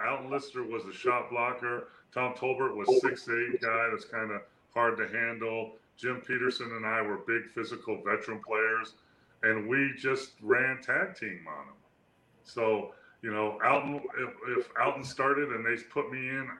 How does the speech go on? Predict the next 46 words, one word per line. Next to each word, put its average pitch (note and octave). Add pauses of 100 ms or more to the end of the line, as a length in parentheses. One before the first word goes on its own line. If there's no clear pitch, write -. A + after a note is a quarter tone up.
(140)
I A#2+
would A#2
tap A#2+ (100)
Alton's A#2+
hand A2+
and G#2
I A2+
would A2+
go A2+
in B2
and G#2+
say, G#2+
"Here B2+
I C#3+ (120)
am, -
David. C3
Now A#2+
you're B2+
gonna A#2
get A2+
a A#2
physical C3+
guy F#2
for F#2+
a E2+
while." D#2 (340)
Then B2+
Tom C3+
Tolbert D3+
would A2
come A2+
in, B2
he'd B2
tap A#2+
my C#3+
hand, A2 (280)
and A2
Tom C#3+
would A#2+
go, A#2+
"Okay, F3
you're C#3
gonna C#3
guard C#3
a -
six -